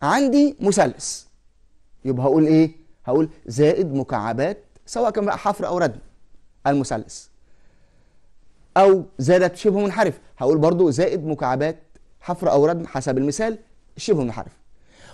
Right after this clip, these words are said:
وممكن يجي في المثال الاتنين، المثلث وشبه منحرف، يبقى انت هتقول لي زائد مكعبات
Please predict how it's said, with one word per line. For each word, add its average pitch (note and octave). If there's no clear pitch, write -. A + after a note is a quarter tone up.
وممكن F#3
يجي G3+
في D#3
المثال D#3
الاتنين، E3+
المثلث C3
وشبه F3
منحرف، F3
يبقى D3
انت F#3
هتقول F#3+
لي G#3
زائد G#3+
مكعبات F3+